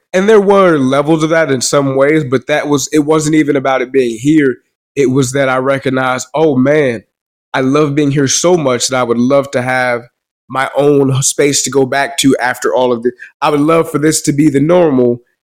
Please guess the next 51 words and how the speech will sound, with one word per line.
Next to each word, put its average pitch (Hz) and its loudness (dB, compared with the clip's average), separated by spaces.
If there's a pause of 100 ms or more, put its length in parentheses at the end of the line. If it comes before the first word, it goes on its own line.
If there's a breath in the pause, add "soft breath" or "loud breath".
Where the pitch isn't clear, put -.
(140)
and 139 -2
be 147 2
able 131 0
to 131 2
say, 131 0
'Okay, 131 0
well, 131 0
afterward, 139 0
I'm 135 0
going 135 0
back 139 -4
to 135 -4
my 135 -2
crib 131 -2
to 117 -10
go 123 0
poop 139 -4
real 120 -2
quick, 120 -4
and 127 -6
then 151 0
I, 185 0
I'll 226 2
meet 226 0
y'all 214 0
after, 196 -2
but 127 -4
I'm 165 0
gonna 175 0
go 156 2
home 165 0
and 110 -2
poop.'" 113 -4 (320 soft breath)
Rather 151 0
than, 123 -4
you 208 0
know 208 0
what 208 4
I 202 2
mean? 202 2 (480)
It's 233 0
that, 165 0
the, 165 0
the 151 -2
simple, 180 0
the 156 0
simple 165 0
things, 107 -6
the 135 -6
creature 180 -2
comforts 123 -4